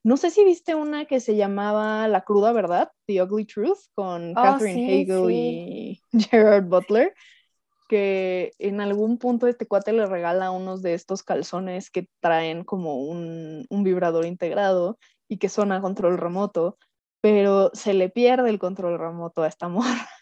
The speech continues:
Speaker 1: Y lo agarra un niñito de una mesa que está cercana a la suya y em-, pues como no sabe qué demonios es, empieza a moverle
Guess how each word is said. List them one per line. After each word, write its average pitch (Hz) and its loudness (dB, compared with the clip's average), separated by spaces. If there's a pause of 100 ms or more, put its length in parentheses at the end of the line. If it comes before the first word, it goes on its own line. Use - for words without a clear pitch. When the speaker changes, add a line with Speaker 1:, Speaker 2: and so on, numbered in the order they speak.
(960)
Speaker 1:
Y 294 -2
lo 247 6
agarra 226 4
un 233 2
niñito 220 0
de 208 0
una 202 -6
mesa 202 -2
que 180 -10
está 185 0
cercana 190 -4
a - -4
la 165 -4
suya 185 0
y 202 -4
em-, 175 -8 (200)
pues - -16
como 202 -2
no 220 2
sabe 202 2
qué 185 0
demonios 175 -6
es, 196 0
empieza 180 0
a 190 -2
moverle 202 0